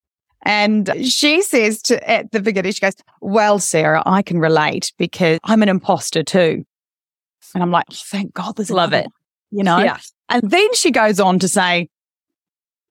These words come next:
Speaker 1: "I'm the former head of the F B I's active shooter program." And I'm like, "Well, one, she doesn't know what an imposter is."
Speaker 2: <laughs>
Speaker 1: And two, we're clearly gonna have to connect.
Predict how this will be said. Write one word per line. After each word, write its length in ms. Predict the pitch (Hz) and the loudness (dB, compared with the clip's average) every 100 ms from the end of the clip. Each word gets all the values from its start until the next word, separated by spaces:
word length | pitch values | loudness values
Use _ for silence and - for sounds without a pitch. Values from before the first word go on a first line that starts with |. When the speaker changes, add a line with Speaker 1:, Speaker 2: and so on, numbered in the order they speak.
| - | -2
Speaker 1:
"I'm 240 | 185 180 | 0 2
the 340 | 160 165 165 165 - | 0 0 0 -2 0
former 220 | 180 165 | 0 0
head 180 | 185 180 | 0 -2
of 80 | |
the 120 | 165 185 | 0 -2
F 120 | - | 0
B 100 | 202 | 0
I's 240 | 180 185 | 0 0
active 300 | 202 - 233 | -2 -2 -4
shooter 300 | - 277 277 | 0 0 0
program." 440 | 214 185 180 180 175 | 0 0 2 0 0
And 160 | 226 226 | 0 2
I'm 80 | |
like, 300 | 240 233 - _ | 2 2 -2 _
"Well, 400 | 214 185 190 - _ _ _ _ _ _ _ - | -2 0 0 -4 _ _ _ _ _ _ _ -2
one, 260 | 320 330 | 0 2
she 160 | 311 311 | 0 0
doesn't 240 | 277 233 | 0 2
know 140 | 233 233 | 2 2
what 100 | 208 | 0
an 80 | 196 | 0
imposter 560 | 208 240 240 214 175 | 0 0 -2 -2 0
is." 320 | 165 220 247 - | 0 0 -2 -2
Speaker 2:
<laughs> 40 | 330 - 277 - - _ _ _ - | -2 0 -4 -6 -18 _ _ _ -4
Speaker 1:
And 220 | 269 262 | 0 2
two, 540 | - 440 480 330 339 381 247 | 0 0 2 2 2 2 0
we're 140 | 285 | 0
clearly 280 | - 302 269 | 0 0 2
gonna 220 | 240 233 | 0 2
have 220 | 233 220 | 0 -2
to 100 | - | -4
connect. 640 | 214 214 196 175 - - | -2 0 0 -2 -8 -8